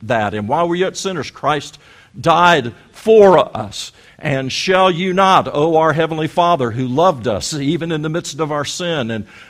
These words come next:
O Son of God, who gave yourself for us, and the blessed Spirit who overcame my stubbornness and iniquity and brought me into union with Christ, shall you not hear me?" And if you hear me, we know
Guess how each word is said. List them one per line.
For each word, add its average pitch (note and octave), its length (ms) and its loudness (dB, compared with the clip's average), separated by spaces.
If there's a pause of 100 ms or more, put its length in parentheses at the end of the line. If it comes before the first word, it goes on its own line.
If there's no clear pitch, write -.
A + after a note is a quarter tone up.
(100)
O D#3+ 420 2
Son - 460 0
of C#3 160 0
God, F3 400 6
who D3 120 0
gave D#3+ 320 4
yourself D#3 520 -2
for F#3 280 2
us, A2 200 -4
and B2 120 -4
the B2 80 -4
blessed D3+ 460 -4
Spirit F#3 460 0
who D#3 160 0
overcame F3 560 -2
my B2+ 160 0
stubbornness E3 720 -4
and B2 100 -4
iniquity C3 560 -2
and G2+ 100 -6 (240)
brought F#3+ 260 2
me F3+ 120 -4
into D#3 140 -4
union F3+ 360 -2
with C#3+ 160 -6
Christ, F3 420 -2 (260)
shall F#3 300 2
you F#3+ 180 -2
not E3+ 220 2 (220)
hear A#3+ 460 4
me?" B2 220 0
And A#2+ 120 -2
if D#3 160 -2
you F3 140 -2
hear A3+ 320 -2
me, D#3+ 160 -2
we C#3 220 -4
know E3 400 0